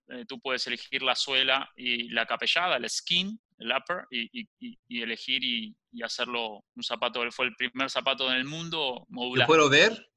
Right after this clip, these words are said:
Speaker 2: ¿Tiene un
Speaker 1: Sí, sí.
Speaker 2: foto del zapato?
Speaker 1: Te voy a presentar un poco el producto primero. Este es el
Speaker 2: Ok.
Speaker 1: producto, ¿sí? Em, te presento así rápidamente la, el concepto, ¿sí? Eh, tenemos dos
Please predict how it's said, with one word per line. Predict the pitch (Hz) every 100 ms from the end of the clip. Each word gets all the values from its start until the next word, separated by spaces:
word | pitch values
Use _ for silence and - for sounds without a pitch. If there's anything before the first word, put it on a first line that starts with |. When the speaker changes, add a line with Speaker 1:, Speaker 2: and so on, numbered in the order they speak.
| _
Speaker 2:
¿Tiene | 139 147 151
un | 143
Speaker 1:
Sí, | 147
sí. | 165
Speaker 2:
foto | 170
del | 147
zapato? | 139 143 185 92 85 _ _ _ _ _ _ _ _ -
Speaker 1:
Te |
voy | 120 135
a |
presentar | 117 135 123 123 131
un | 127
poco | 135
el | 123
producto | 127 117 117 110
primero. | 110 95 _
Este | 139 139
es | -
el | 120
Speaker 2:
Ok. | 117
Speaker 1:
producto, | 120 92 - 214 220 - _ _
¿sí? | - 156 214 _ _ _ - - - - _ _ _ -
Em, | 120 117 113 113 110 107 104 104 110 117 117 - _ _ _ _ - _ _ _ _
te | 117
presento | - 113 - 120
así | 113 120 113 101
rápidamente | 123 117 120 120 117
la, | 104 - - _
el | 123 120 117 123
concepto, | - 117 160 165 - 202 208
¿sí? | - 175 240 -
Eh, | 131 120 - - _ _ - -
tenemos | 123 123 117 - - - _ _ _ _ _
dos | 135 -